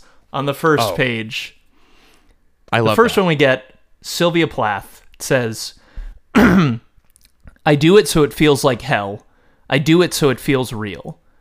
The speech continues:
Speaker 1: I guess you could say I've a call." Uh,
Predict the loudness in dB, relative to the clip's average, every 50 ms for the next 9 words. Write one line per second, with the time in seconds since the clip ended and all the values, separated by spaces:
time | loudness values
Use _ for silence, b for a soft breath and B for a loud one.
0 | _ _ _ _ _ _ -4 -2 0 2 2 2 0 0 -2 -2 -2 -2 -2 -2
1 | -4 -2 -2 -2 -2 -4 -2 0 0 0 0 -2 -6 -8 -8 -10 -8 -8 -10 -10
2 | -12 -14 -16 -20 _ _ _ _ _ _ _ _ _ _ _ _ -8 -4 -2 0
3 | 0 0 -2 -4